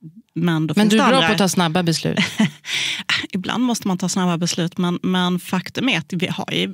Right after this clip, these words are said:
Speaker 1: ganska mycket planerad journalistik också. Då hinner man ju tänka och bolla och,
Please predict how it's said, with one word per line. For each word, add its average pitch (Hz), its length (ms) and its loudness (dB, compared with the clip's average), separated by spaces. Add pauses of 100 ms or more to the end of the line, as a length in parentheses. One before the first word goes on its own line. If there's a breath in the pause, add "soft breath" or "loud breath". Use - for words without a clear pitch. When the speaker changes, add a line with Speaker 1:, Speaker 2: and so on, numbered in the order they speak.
Speaker 1:
ganska 285 240 -2
mycket 180 240 0
planerad 143 520 -2
journalistik 147 520 -2
också. - 300 -6
Då - 80 -2
hinner 175 260 0
man 175 120 0
ju 247 40 -4
tänka - 380 -2
och 147 80 -4
bolla 151 460 -4
och, - 320 -10